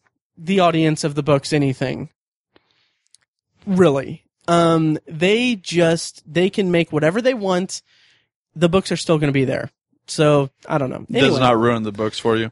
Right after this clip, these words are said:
Speaker 1: It does not. Um,
Speaker 2: Well, just like in, with Ghostbusters.
Speaker 1: Right.
Speaker 2: It didn't ruin my childhood.
Speaker 1: Right.
Speaker 2: It, I, then again, I didn't hate it as much as I, I didn't hate it.
Speaker 1: Right.
Speaker 2: So, which, which surprised me in and of itself, but that's
Speaker 1: Mm-hmm.
Speaker 2: last episode, whatever.
Speaker 1: Right, right.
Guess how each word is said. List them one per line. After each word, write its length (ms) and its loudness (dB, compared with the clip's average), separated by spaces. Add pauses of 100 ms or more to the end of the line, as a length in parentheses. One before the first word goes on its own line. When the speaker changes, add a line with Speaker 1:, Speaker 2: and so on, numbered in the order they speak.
Speaker 1:
It 280 -2
does 260 2
not. 520 -4 (220)
Um, 600 0
Speaker 2:
Well, 140 2
just 260 0
like 300 4
in, 200 -2 (320)
with 200 -2
Ghostbusters. 800 2 (160)
Speaker 1:
Right. 420 -2 (220)
Speaker 2:
It 160 0
didn't 340 0
ruin 300 2
my 180 2
childhood. 840 0
Speaker 1:
Right. 540 2
Speaker 2:
It, 180 0
I, 200 2
then 320 -2
again, 180 2
I 80 4
didn't 200 0
hate 200 2
it 60 0
as 160 -2
much 200 0
as 40 2
I, 340 2 (560)
I 60 2
didn't 220 0
hate 240 -8
it. 120 -10 (200)
Speaker 1:
Right. 340 0
Speaker 2:
So, 180 2
which, 260 0
which 220 0
surprised 380 0
me 80 -2
in 100 -4 (100)
and 160 0
of 180 -6
itself, 400 -6
but 120 -10
that's 180 4
Speaker 1:
Mm-hmm. 80 4
Speaker 2:
last 180 0
episode, 380 -10
whatever. 240 -6
Speaker 1:
Right, 240 4
right. 200 -2